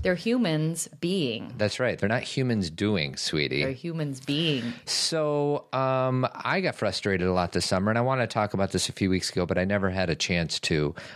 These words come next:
Speaker 2: Um, and one note that I wrote to myself, and maybe you kinda help me explain, 'cause this came from a discussion that you and I have.
Speaker 1: Okay.
Speaker 2: You look like you're looking at me like, "What is
Speaker 1: I'm
Speaker 2: he
Speaker 1: just
Speaker 2: about to
Speaker 1: wondering
Speaker 2: say?"
Speaker 1: where you're going.
Speaker 2: We're too passive and say that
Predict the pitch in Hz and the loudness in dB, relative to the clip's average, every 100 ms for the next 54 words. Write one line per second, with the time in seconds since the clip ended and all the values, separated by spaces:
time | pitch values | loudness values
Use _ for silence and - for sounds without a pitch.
0 | - 104 101 104 113 110 117 135 135 101 | -6 0 2 2 2 2 2 2 2 2
1 | 107 113 101 98 92 98 98 90 85 - | 2 2 2 2 2 2 0 2 0 2
2 | 87 82 92 95 92 90 101 92 82 87 | 0 2 2 2 2 0 2 2 2 0
3 | 95 92 92 87 - - 95 90 - 92 | -2 0 2 2 0 -2 0 0 2 0
4 | - 104 95 90 85 - 90 - 78 - | 0 -2 0 0 0 0 -2 -2 -2 0
5 | 87 82 76 80 73 62 185 247 - 92 | 0 0 -2 -2 -2 -2 -2 -4 -4 -2
6 | 95 90 82 82 80 78 80 73 73 87 | 0 0 0 0 0 0 2 2 0 0
7 | 95 95 - - 92 185 202 202 170 196 | 0 0 0 0 0 0 2 2 2 0
8 | 196 180 143 139 127 139 113 113 - 196 | 0 0 -2 -2 -4 -6 -4 -2 0 0
9 | - 117 101 - 92 95 92 - 104 - | 0 2 0 0 2 2 0 -2 -2 0
10 | 110 107 98 95 82 | 0 2 2 0 0